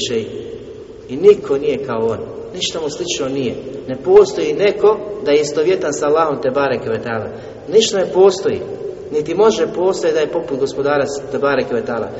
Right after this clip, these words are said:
"Wa huwa semiul basir." A on je taj koji sve čuje, koji sve čuje i sve zna. Ukazuje na stvaranje i nebesa i zemlje. I on je podario, znači, i muško i žensko,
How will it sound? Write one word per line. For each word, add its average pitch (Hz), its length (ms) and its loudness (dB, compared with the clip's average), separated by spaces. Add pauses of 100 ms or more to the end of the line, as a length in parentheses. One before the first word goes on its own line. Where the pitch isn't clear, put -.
(200)
"Wa 127 140 -2
huwa 180 220 6
semiul 139 600 -2
basir." 113 500 -4
A 147 160 0
on 185 140 2
je 156 160 -2
taj 170 280 0
koji 139 160 0
sve 147 220 -2
čuje, 143 340 -4 (800)
koji 117 160 -8
sve 160 240 -4
čuje 139 320 -4 (180)
i - 60 -8
sve - 200 -6
zna. 101 220 -8 (1500)
Ukazuje 214 540 8
na 190 100 6
stvaranje 175 720 6
i 165 60 -4
nebesa 190 640 8
i 180 100 4
zemlje. 165 460 4 (880)
I 147 100 2
on 196 120 6
je 190 160 2
podario, 190 640 6
znači, 175 400 0
i 175 60 0 (100)
muško 185 320 -2
i 170 60 2
žensko, 147 480 0